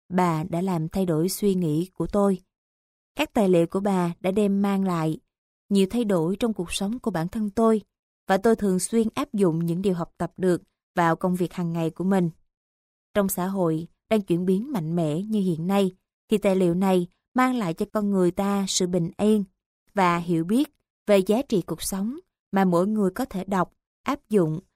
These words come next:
và phổ biến rộng rãi cho mọi đối tượng, học sinh, nhà giáo, nông dân, trí thức.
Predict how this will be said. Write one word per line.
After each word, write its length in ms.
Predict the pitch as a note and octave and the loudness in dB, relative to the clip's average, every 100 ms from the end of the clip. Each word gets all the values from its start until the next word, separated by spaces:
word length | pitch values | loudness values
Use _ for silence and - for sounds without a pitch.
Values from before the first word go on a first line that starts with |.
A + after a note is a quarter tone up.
| _ - | _ 0
và 160 | F3 | 0
phổ 220 | E3+ E3+ | 2 0
biến 220 | E3 F#3+ B3 | 2 0 0
rộng 200 | E3 D3+ | -8 -8
rãi 360 | E3+ D#3 D#3 - | -6 -6 -6 -4
cho 80 | G#3 | -4
mọi 220 | D#3+ D3+ | -2 -4
đối 120 | F3+ | -6
tượng, 360 | - G3 D#3+ - _ _ _ _ - | 0 2 2 -2 _ _ _ _ -6
học 180 | F#3+ | -6
sinh, 280 | - B3 A#3 A3 _ _ | 0 0 0 -4 _ _
nhà 160 | F#3 F3 | -4 -2
giáo, 460 | D#3+ E3+ E3+ A#3+ E4 _ _ | -2 -2 -2 -4 -8 _ _
nông 260 | G3 F#3+ F#3 | 0 0 0
dân, 240 | G#3 G3 - _ _ - | 0 -2 -6 _ _ -8
trí 140 | F#3+ | -8
thức. 260 | - C#4 | -6 -8